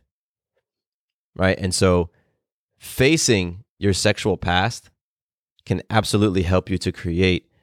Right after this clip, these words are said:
a more empowering, uplifting, loving sexual future.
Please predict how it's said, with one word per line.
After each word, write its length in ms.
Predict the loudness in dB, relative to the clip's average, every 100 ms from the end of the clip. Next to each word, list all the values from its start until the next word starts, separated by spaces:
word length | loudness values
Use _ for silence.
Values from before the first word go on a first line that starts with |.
| _ _
a 120 | -4 -2
more 400 | 0 0 0 -4
empowering, 720 | -6 -2 2 4 4 2 0
uplifting, 680 | -6 0 0 0 -2 -2 0
loving 460 | 0 0 -2 -4 _ _ _ _
sexual 440 | -8 -4 -4 -4 -6
future. 480 | -4 -8 -8 -16